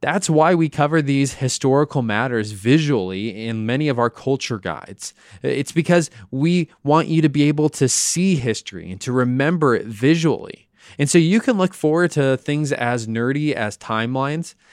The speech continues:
but perhaps more importantly, you're gonna get some visual takes on historical events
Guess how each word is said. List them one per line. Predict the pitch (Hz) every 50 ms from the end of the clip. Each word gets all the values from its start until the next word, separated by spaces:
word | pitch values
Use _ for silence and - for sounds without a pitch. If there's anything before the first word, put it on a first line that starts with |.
| - -
but | - 170 165 - _ _ _ -
perhaps | - 165 170 175 185 - -
more | 139 123 120 127 139 160
importantly, | 170 160 - - 180 180 185 185 185 185 196
you're | 185 160 143 175
gonna | 185 170 196 185 180
get | 147 175 156 -
some | - 165 143 127
visual | 113 131 160 175 - 196 180 175
takes | 160 - - 165 165 160 127 - -
on | 117 104
historical | 117 123 - - - 147 151 170 170 - - 156 143
events | 117 113 139 143 147 131 123 -